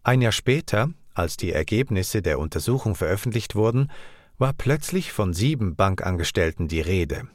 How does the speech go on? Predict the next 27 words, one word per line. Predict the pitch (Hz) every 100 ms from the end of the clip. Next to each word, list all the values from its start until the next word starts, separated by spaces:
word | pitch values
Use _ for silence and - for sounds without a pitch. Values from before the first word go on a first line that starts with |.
| - -
die | 80
bespitzelt | 85 - 107 - 87
worden | 80 78 73
waren. | 76 71 71 71 - - - - - - - - - _ _ _
Als | - 110 -
Beifang | - 117 147 143 135 139
der | 92
Untersuchung | 80 92 85 98 131 - 127 95
wurde | 101 87
entdeckt, | 76 80 92 120 - - - - -
dass | 131 139
es | 151
auch | - 107 -
zu | -
Bespitzelungen | 95 87 - 147 - 87 78 78
kam, | - 76 85 135 - - - -
die | 110
nichts | 113 156 - -
mit | 98 90
dem | 82
Geschäft | 82 - 107 -
der | 76 -
C | 127
S | 151 -
zu | -
tun | - 95 85
hatten, | 92 - 143